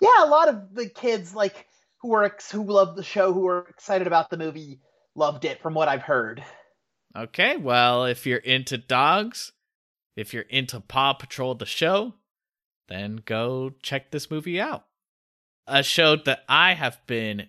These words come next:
Speaker 2: rewatching, that I watched as a kid and have now been rewatching it, just got added to H B O Max. It's Batman, the animated series.
Speaker 1: Wow.
Speaker 2: That came out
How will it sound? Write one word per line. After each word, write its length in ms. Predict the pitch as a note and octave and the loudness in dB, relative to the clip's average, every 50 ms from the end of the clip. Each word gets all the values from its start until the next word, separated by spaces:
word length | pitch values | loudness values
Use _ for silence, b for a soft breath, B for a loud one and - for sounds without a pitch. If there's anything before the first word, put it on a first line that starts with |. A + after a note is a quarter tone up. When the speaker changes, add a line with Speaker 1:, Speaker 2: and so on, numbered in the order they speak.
| _ _ | _ _
Speaker 2:
rewatching, 880 | A2+ A2+ D#3 A3+ C#4+ A3+ C3+ G#2 F2+ E2 - - - G2+ E2+ G2 C#3 G3 _ _ _ _ _ _ _ - | -12 -10 -8 -6 -6 -6 -4 -6 -6 -6 -8 -12 -14 -14 -14 -14 -16 -18 _ _ _ _ _ _ _ -10
that 120 | - B2 | -6 -2
I 100 | B2+ B2+ | -2 -2
watched 360 | B2+ B2 B2 A#2 - - - - | 0 2 0 0 0 -2 -8 -10
as 140 | G#2+ G2 | -10 -10
a 60 | A#2 G#2 | -12 -16
kid 280 | - - B2+ A2+ A2 | -12 -8 -8 -6 -6
and 120 | A2 G#2 G#2+ | -6 -8 -10
have 180 | G2+ - - _ | -12 -14 -16 _
now 440 | - A2 G#2 G2+ G2 G2 G2 F#2+ _ _ _ _ _ - | -8 -6 -6 -4 -4 -6 -8 -10 _ _ _ _ _ -12
been 120 | A#2+ A2 | -10 -8
rewatching 580 | A#2 A2+ A2+ A2+ G#2+ A2 G#2 G#2 - - A2+ A2 | -6 -6 -6 -6 -4 -4 -4 -4 -4 -8 -10 -10
it, 140 | G#2 G2 - | -10 -10 -10
just 400 | - - C#3 C3 B2+ - - - | -4 -2 0 0 0 -2 -4 -4
got 240 | B2 A2+ A2+ - - | -2 -2 -2 -2 -2
added 440 | - G#2+ G#2+ A2 A2 A2 G#2+ G#2 - | -4 -4 -4 -4 -4 -6 -8 -8 -10
to 400 | - - A2+ G#2+ G#2+ G#2+ G2+ - - | -12 -10 -10 -10 -10 -10 -12 -12 -8
H 260 | A#2 A#2+ G#2+ - - | -8 -6 -6 -8 -10
B 140 | A#2+ A2+ G#2+ | -8 -6 -6
O 140 | G2+ G2 | -6 -6
Max. 500 | F#2+ A2 B2 C3 A#2+ A#2+ B2 - - - _ _ _ _ _ _ _ _ - A#2+ | -6 -4 -2 -2 -2 -2 -4 -8 -16 -16 _ _ _ _ _ _ _ _ -4 -4
It's 240 | B2 A#2 - - | -2 -2 -2 -8
Batman, 680 | - _ - B2+ C#3 F3+ - - G#2+ G#2 G2+ G2+ G2+ F#2+ | -12 _ 0 2 2 2 0 -2 -6 -8 -6 -6 -8 -10
the 200 | G#2+ G2 - - | -12 -14 -10 -8
animated 480 | A2 A2 G#2+ G#2 G#2+ G2+ F#2+ F#2+ F2+ - | -8 -6 -6 -6 -6 -8 -8 -10 -12 -14
series. 680 | - - - A#3+ A3+ B2+ F2 D#2 - - - - _ _ _ _ _ _ _ _ - | -10 -4 -2 0 0 0 -2 -6 -12 -20 -20 -20 _ _ _ _ _ _ _ _ -2
Speaker 1:
Wow. 720 | D#3+ E3+ F3+ F#3+ G3 G3 F#3 F3 E3 D#3+ D3+ D3 D3 D3 | 0 2 4 4 4 4 4 4 2 0 0 -2 -4 -4
Speaker 2:
That 160 | A2+ G#2+ B2+ | -4 -4 -4
came 280 | C#3+ - B2 A2 G#2 G#2+ | -2 -2 -2 -2 -2 -2
out 360 | G#2 G2+ G2+ G2+ G2 - - | -2 -2 -2 -4 -6 -10 -18